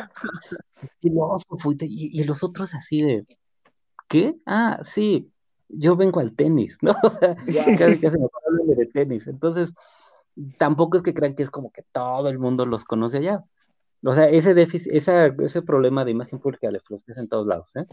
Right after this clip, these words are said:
Speaker 1: No, no, no, tampoco creamos que aquí no lo hay. Más bien que solo es de México, ¿no?
Speaker 2: Sí, sí, sí. Sí, no, no.
Speaker 1: Pero es,
Speaker 2: No es
Speaker 1: pero es que
Speaker 2: exclusivo.
Speaker 1: nos decía Ramos, ¿no? Que sí somos un poco más como, pero que nos exigimos.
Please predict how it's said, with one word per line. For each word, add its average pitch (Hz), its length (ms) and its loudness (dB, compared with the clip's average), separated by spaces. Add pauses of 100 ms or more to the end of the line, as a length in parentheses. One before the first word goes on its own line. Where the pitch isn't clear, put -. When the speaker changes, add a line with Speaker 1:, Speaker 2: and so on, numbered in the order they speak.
Speaker 1:
No, 117 240 -8
no, 127 180 -2
no, 135 260 0
tampoco 147 520 2
creamos 123 320 4
que - 100 -4
aquí 117 160 -2
no 113 120 2
lo 98 100 2
hay. 90 80 -2 (560)
Más 131 100 4
bien 139 140 6
que 117 80 4
solo 131 240 6
es 127 80 6
de 120 80 2
México, - 480 -2 (320)
¿no? - 260 -12
Speaker 2:
Sí, 165 220 2
sí, - 120 -6
sí. 110 200 -8 (680)
Sí, 185 240 2
no, 180 200 4
no. 160 120 2
Speaker 1:
Pero 180 260 8
es, 147 180 2 (640)
Speaker 2:
No 156 120 0
es 160 80 0 (140)
Speaker 1:
pero 135 160 4
es 160 60 -2
que 208 120 4
Speaker 2:
exclusivo. 233 460 0 (100)
Speaker 1:
nos 113 220 -10
decía 113 280 -8 (100)
Ramos, 139 340 -4 (120)
¿no? 147 260 -8
Que 117 120 -6
sí 147 120 -2
somos 147 260 -2
un 151 100 -2
poco 143 240 -2
más 113 200 -6
como, 101 420 -12 (120)
pero 151 160 2 (1120)
que 156 60 -4
nos 147 120 -6
exigimos. 110 560 -12